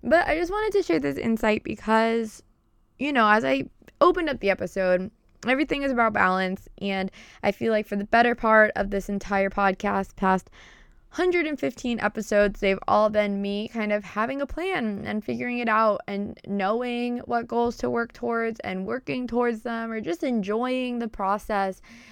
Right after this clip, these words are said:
And now I'm, you know, at the first point that I'm stuck of, like, "Mm, <laughs> what do I do now? I'm not happy. I haven't reached what I wanted to. Where do we go from here?"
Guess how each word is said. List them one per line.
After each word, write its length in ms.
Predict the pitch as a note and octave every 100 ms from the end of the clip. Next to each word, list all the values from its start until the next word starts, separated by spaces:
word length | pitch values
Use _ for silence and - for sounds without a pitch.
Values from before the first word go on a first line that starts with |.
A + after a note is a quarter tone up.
| -
And 200 | A3+ A3+
now 240 | F#3+ G#3
I'm, 260 | C4 A#3 G#3+ -
you 200 | A3 A3
know, 160 | G3+
at 260 | F#3 G#3 A3
the 80 | G3+
first 480 | - - G#3 G3+ -
point 240 | F#3+ G3
that 140 | G3
I'm 100 | F#3
stuck 460 | F3 - F#3+ G#3+ -
of, 120 | F3+
like, 380 | - - - - - - - - - _ _ _ _ _ - -
"Mm, 1300 | A3 A#3+ G#3+ F3+ F3+ F3+ B3+ - - C#4+ C#4 A#3 G#3
<laughs> 0 |
what 120 | A3
do 140 | A3 A3+
I 180 | A3+ A3
do 220 | A3 A3+
now? 320 | - A2+ G2
I'm 180 | G3 G#3
not 220 | G#2+ A#3
happy. 580 | A#3 - - G3+ G3+ - D4 D#4+ - B3+ A3 -
I 300 | G3 G3 E3+ -
haven't 480 | B3 G#3+ A3 G#3+ G#3
reached 240 | A3 A3
what 100 | G#3+
I 100 | G#3
wanted 340 | G3 G3 F#3+ F#3+
to. 500 | G3+ F3+ F3 F3 F3+ _ _ _ _ _ _ _ _
Where 280 | - F#3 G3
do 120 | F#3+
we 100 | F3
go 160 | G2+ E2+
from 220 | - F#3+
here?" 240 | F#3+ -